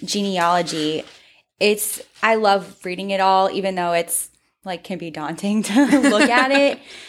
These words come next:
Speaker 1: Um, it's just really powerful to look at and see, like, how perfect God's plan is. And it just, like, is the, like, roadmap.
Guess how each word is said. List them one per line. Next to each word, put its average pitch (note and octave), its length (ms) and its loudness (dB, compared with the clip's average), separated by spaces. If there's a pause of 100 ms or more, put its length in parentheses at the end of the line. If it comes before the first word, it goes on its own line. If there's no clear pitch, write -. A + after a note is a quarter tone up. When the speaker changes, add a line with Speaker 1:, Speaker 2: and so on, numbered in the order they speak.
(160)
Speaker 1:
Um, F3+ 380 2
it's - 440 0
just C4+ 300 0
really G3+ 320 2
powerful E3+ 520 0
to E3+ 100 -4
look D#3+ 300 -4
at F#3+ 400 2
and E3+ 180 -4
see, E3+ 320 -6
like, D#3 220 -4
how E3 360 -2
perfect - 680 -6
God's D#3 520 2 (380)
plan F#3 460 0
is. F3+ 240 0
And D3+ 320 0 (240)
it A3 160 2
just, C4+ 240 4
like, A3 200 4
is G3 180 2
the, F#3 180 2
like, E3+ 240 -2
roadmap. D#3+ 600 -4